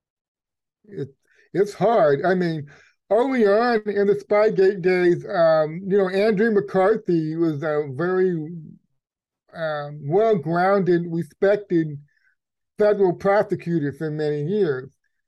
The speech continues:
And before he started writing his National Review column and be-, he became a commentator on, uh, on, uh, Fox News. And early on, he was saying, Oh, this can't be true. They can't have they can't have done this. There are so many safeguards that are in place. This,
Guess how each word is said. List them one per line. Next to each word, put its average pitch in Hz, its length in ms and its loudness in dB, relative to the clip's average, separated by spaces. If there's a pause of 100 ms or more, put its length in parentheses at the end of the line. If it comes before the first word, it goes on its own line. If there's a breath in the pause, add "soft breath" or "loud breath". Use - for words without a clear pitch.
(160)
And 151 300 -6
before 175 300 0
he 175 60 -14
started 185 260 2
writing 175 480 2
his 165 180 0
National 165 500 0
Review 151 320 -2
column 151 480 0
and 151 120 -8
be-, 151 80 -6
he 160 220 -8
became 151 340 -8
a 139 40 -6
commentator 147 800 -2
on, 139 420 -12
uh, - 100 -12
on, 139 240 -12
uh, 135 220 -14 (100)
Fox 175 320 -2
News. 170 340 -4 (640 soft breath)
And 175 160 0
early 226 280 2
on, 208 200 2
he 214 80 2
was 190 180 0
saying, 185 260 2
Oh, 254 160 2
this 240 200 -2
can't 254 320 0
be 185 100 0
true. 143 320 -4
They 165 160 -4
can't 220 380 -2
have 147 160 0 (460 soft breath)
they 180 80 0
can't 220 340 0
have 165 200 0
done 165 340 0
this. 147 380 0
There 185 120 0
are 180 60 0
so 240 240 -2
many 254 220 -4
safeguards 165 800 0
that 156 100 -2
are 147 160 0
in 139 60 -6
place. 147 300 -2
This, 196 180 2